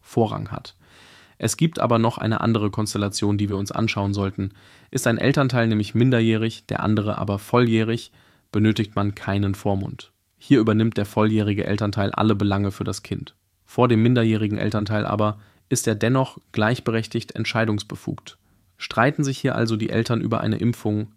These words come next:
müssen sie sich gleichberechtigt einigen. Andernfalls kann ein Familiengericht auf Antrag einem Elternteil die Entscheidung übertragen. Daraus ergibt sich vor allem, dass,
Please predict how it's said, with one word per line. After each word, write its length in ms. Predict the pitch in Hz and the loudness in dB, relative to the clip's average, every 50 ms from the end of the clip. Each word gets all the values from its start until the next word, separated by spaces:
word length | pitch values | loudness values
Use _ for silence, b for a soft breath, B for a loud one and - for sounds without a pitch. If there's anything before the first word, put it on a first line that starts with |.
| _ | _
müssen 300 | - 113 113 - - 113 | -4 -2 -2 0 0 0
sie 80 | 107 104 | 0 0
sich 180 | 104 104 - | -2 -4 -4
gleichberechtigt 720 | - 107 107 110 - - 113 107 107 104 - 110 104 - - | -2 -2 -2 -2 -2 -4 -4 -4 -4 -4 -4 -8 -10 -8 -6
einigen. 420 | - 104 104 104 95 - - - - _ _ _ _ _ | -4 -2 0 0 -2 -4 -6 -10 -12 _ _ _ _ _
Andernfalls 560 | - 127 151 165 151 - - 131 123 120 - | 2 4 4 4 4 2 2 2 0 0 0
kann 180 | - - 123 117 | -2 -4 -2 -2
ein 120 | 110 113 | -2 -2
Familiengericht 760 | - - 110 117 123 127 123 117 110 110 104 117 113 - - | -2 0 2 2 2 4 2 2 2 2 0 0 -2 -2 -6
auf 160 | - 107 - | -10 -8 -6
Antrag 420 | - - 117 113 - - 110 107 - | -2 -2 -2 -2 0 0 -2 0 0
einem 200 | 101 104 104 104 | -2 -2 -2 0
Elternteil 500 | 104 110 - 117 110 101 110 110 104 104 | 0 -2 0 -2 -2 -2 0 -2 -2 0
die 80 | 113 | -2
Entscheidung 460 | - 104 - - 107 104 104 104 104 104 | -4 -4 -4 -2 -2 0 0 0 -2 -2
übertragen. 560 | 104 101 - - - 107 104 113 - - - _ b b b b b b b b b b | -4 -4 -6 -6 -8 -8 -8 -8 -8 -12 -18 _ b b b b b b b b b b
Daraus 380 | b 107 113 117 123 127 131 - | b 4 4 6 4 2 2 0
ergibt 260 | 127 117 123 123 - | -2 -2 -2 -2 -4
sich 160 | - 117 - | -4 -8 -8
vor 160 | - - 107 - | -4 -4 -2 0
allem, 300 | 104 117 123 123 123 117 | 2 2 2 2 2 2
dass, 340 | 113 113 107 - - - | 0 0 0 -2 -8 -10